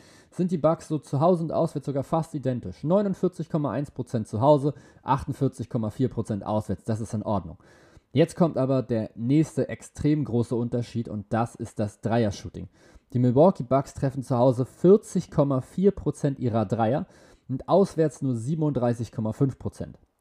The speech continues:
Versteht mich jetzt grad nicht falsch, siebenunddreißig Komma fünf Prozent ist immer noch so knapp über Liga-Durchschnitt. Der liegt so bei sechsunddreißig Komma acht bis siebenunddreißig Prozent. Das ist so ebenso dieser Durchschnitt in etwa.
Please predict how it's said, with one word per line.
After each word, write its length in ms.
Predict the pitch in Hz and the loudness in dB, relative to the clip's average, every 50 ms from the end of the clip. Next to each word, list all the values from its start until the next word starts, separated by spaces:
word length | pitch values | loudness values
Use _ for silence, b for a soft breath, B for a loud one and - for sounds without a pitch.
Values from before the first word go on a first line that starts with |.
| _ | _
Versteht 340 | _ - 110 - - 175 170 | _ -8 -2 2 2 2 2
mich 100 | 160 143 | 2 0
jetzt 160 | 156 147 - | -4 -2 -2
grad 140 | - 147 135 | -2 -2 -2
nicht 140 | 135 123 - | -2 -4 -4
falsch, 280 | - 165 170 170 139 113 | 0 0 2 2 0 -2
siebenunddreißig 580 | 117 170 180 170 143 147 151 156 135 135 - | -4 -4 -2 0 2 2 2 0 0 -4 -8
Komma 180 | - 147 135 131 | -6 -4 -4 -4
fünf 240 | - - 156 151 - | -2 -4 -4 -4 -6
Prozent 340 | - 139 - - 147 143 | -6 -6 -4 -2 -2 -2
ist 140 | 135 - - | -2 -4 -4
immer 180 | - 160 160 151 | -4 -2 0 0
noch 140 | 147 143 - | 0 -2 -4
so 140 | - 139 | -4 -8
knapp 300 | - - - 165 170 - | -8 -6 -4 -4 -4 -2
über 180 | 170 139 131 123 | -2 0 0 0
Liga-Durchschnitt. 640 | 113 120 113 113 107 - 175 196 190 - - 175 151 | 2 2 0 0 2 2 2 2 2 0 -2 -4 -2
Der 80 | 139 127 | 0 0
liegt 200 | 127 127 117 - | 0 0 -2 -4
so 100 | - 107 | -6 -4
bei 100 | 113 110 | -4 -2
sechsunddreißig 720 | 95 - 131 - - - 113 110 117 120 117 - 117 - | -2 -4 -4 -4 -6 -8 -6 -2 -2 -2 -2 -4 -8 -10
Komma 240 | - - 104 107 104 - | -8 -6 -4 -4 -4 -2
acht 200 | 135 147 - - | -2 -4 -4 -6
bis 160 | - 113 - | -8 -8 -6
siebenunddreißig 580 | 139 156 147 139 131 113 113 113 107 - - - | -6 -4 -2 -2 -2 -2 -2 -4 -4 -6 -10 -18
Prozent. 440 | - - - - - 165 170 151 | -16 -16 -10 -6 -4 -4 -4 -6
Das 120 | - 107 - | -8 -10 -12
ist 140 | 117 - - | -14 -10 -6
so 180 | 120 113 104 B 120 B B B B B B B B _ _ _ _ - | -4 -4 -4 B -10 B B B B B B B B _ _ _ _ -2
ebenso 320 | 143 147 143 135 113 123 | 0 0 0 0 -2 -2
dieser 220 | 113 117 110 107 101 | -2 -2 -2 -2 -2
Durchschnitt 420 | 101 180 196 214 - - 196 175 | 2 2 2 2 2 -2 -4 -4
in 120 | - 156 131 | -4 -4 -4
etwa. 320 | 180 - - 175 175 170 | -4 -2 0 0 0 -2